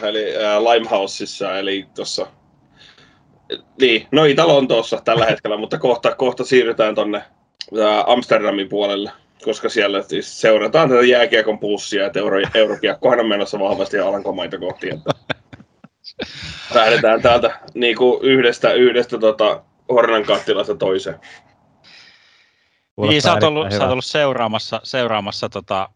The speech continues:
Speaker 3: N H L-jääkiekon nousua, nousua siellä tota, ää, Lontoossa. Kukas, eiks, eiks N H L:ssä oo joku
Speaker 1: Li-, britti.
Speaker 3: Hol-
Speaker 1: Joo, ää, the,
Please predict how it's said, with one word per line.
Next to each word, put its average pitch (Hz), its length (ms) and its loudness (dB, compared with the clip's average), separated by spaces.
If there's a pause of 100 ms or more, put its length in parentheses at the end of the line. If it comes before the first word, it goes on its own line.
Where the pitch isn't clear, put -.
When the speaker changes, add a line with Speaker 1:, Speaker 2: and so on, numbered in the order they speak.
(600)
Speaker 3:
N 117 40 -2
H 110 120 -2
L-jääkiekon 101 460 -4
nousua, 101 480 -4 (100)
nousua 95 440 -4
siellä 87 360 -6
tota, 85 220 -8 (1400)
ää, 110 220 0
Lontoossa. 127 520 2
Kukas, 269 340 -2
eiks, - 260 -6 (340)
eiks 214 180 -6
N 262 140 0
H 196 100 2
L:ssä 160 200 -6
oo 185 120 4
joku 131 460 -4 (540)
Speaker 1:
Li-, - 240 0 (580)
britti. 139 540 2
Speaker 3:
Hol- - 80 -20 (180)
Speaker 1:
Joo, 127 160 2 (100)
ää, 135 640 4
the, 143 340 2